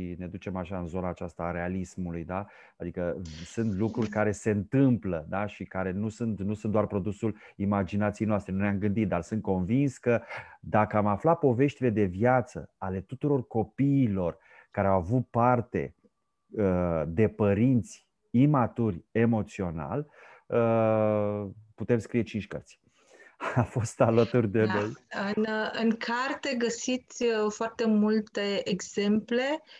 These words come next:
Speaker 2: găsiți, uh, uh, liste prin care să puteți să vă faceți o imagine a ceea ce înseamnă un părinte emoțional și foarte multe,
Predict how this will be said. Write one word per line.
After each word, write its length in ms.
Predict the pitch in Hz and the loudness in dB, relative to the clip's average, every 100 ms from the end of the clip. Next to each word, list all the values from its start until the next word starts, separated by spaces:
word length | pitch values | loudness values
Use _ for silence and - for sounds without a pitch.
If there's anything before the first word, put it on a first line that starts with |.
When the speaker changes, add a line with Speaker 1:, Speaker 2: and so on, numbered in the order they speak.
| _ | _
Speaker 2:
găsiți, 800 | - 202 202 - 240 240 - - 226 | -4 -4 -4 -4 -4 -4 -6 -6 -2
uh, 520 | 214 208 208 202 202 202 - - - _ - | 0 0 0 2 2 0 -6 -20 -20 _ -8
uh, 580 | 196 196 196 - - | -4 0 0 -2 0
liste 920 | 208 214 285 311 - - 208 202 254 262 | 0 2 2 0 -4 -4 -2 -2 -2 -2
prin 160 | 240 208 | 0 0
care 500 | 214 220 220 214 185 | 0 -2 -2 0 -2
să 260 | - 220 | -2 -4
puteți 400 | 214 208 220 220 | -4 -4 -4 -4
să 80 | - | -2
vă 100 | 220 | -2
faceți 400 | 214 214 214 214 | -2 -4 -4 -2
o 40 | 220 | 2
imagine 560 | 202 208 269 247 208 | 4 4 2 0 0
a 80 | 190 | 0
ceea 160 | 185 208 | -2 -4
ce 140 | 208 | 0
înseamnă 400 | 190 - 226 262 | -2 0 0 2
un 80 | 214 | 2
părinte 320 | 190 208 220 | 2 0 2
emoțional 840 | 214 202 196 - 185 180 180 214 254 - - - - - _ | 2 2 2 2 4 4 2 -2 -4 -6 -16 -14 -16 -20 _
și 200 | - 233 | -6 -6
foarte 340 | - 311 311 | -2 -4 0
multe, 520 | 277 294 285 277 254 | 0 0 -2 -2 -2